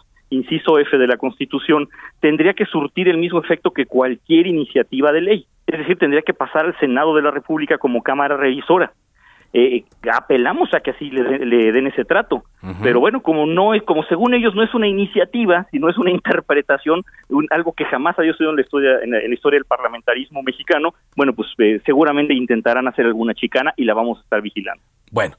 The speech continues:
Speaker 2: pues le agradezco mucho esa primera reacción, así de bote pronto, a lo que se aprobó ahí ante el, eh, Pleno, y platicamos más adelante sobre las acciones que vayan a implementar ante las distintas instancias. Muchas gracias.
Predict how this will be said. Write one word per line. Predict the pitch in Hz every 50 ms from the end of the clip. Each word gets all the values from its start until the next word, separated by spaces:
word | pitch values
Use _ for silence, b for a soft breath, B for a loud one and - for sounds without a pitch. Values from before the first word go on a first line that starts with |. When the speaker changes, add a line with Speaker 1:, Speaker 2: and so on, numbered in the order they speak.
| b b
Speaker 2:
pues | b 110 127
le | 143
agradezco | 175 226 - - 220
mucho | 202 208 196 - 220 202
esa | 165 160 160 - - 175 151 -
primera | - 127 135 160 165 143
reacción, | 123 117 - - 190 190
así | - - 151
de | 156
bote | 135 135 - 123
pronto, | - 143 156 165 151 - 214 208 160 B B B
a | - 117 120 120
lo | 123 123 120
que | - 123 117 113 113 107
se | - - 127
aprobó | 120 - 123 120 123 147 160 156 117
ahí | 113 117 117 117 123 135 143
ante | 135 127 - - 113 110 107 104 - 98 104 107
el, | 104 101 101
eh, | 101 98
Pleno, | - 147 165 180 185 214 202 - B B B 131
y | 113 127 135
platicamos | 127 - - 147 147 - 151 143 185 202 196 190
más | 196 185 185
adelante | 180 180 175 180 185 - 185
sobre | - - - 131
las | 127 117 -
acciones | 127 - - 165 165 165 147
que | - - 143
vayan | 127 143 147 147 151 147 143 131 107 B B B B B B
a | 92 101 107 110 110 107 104
implementar | 123 120 113 107 120 117 117 120 120 - - 180 196 208 202 156 - -
ante | 104 107 107 107 - - 110
las | 104 101 101 - - - 92
distintas | 104 110 - - 127 139 123 120
instancias. | 110 101 - - 123 120 113 - 123 104
Muchas | 123 165 156 202 180
gracias. | 175 185 175 - 165 117 - - - - -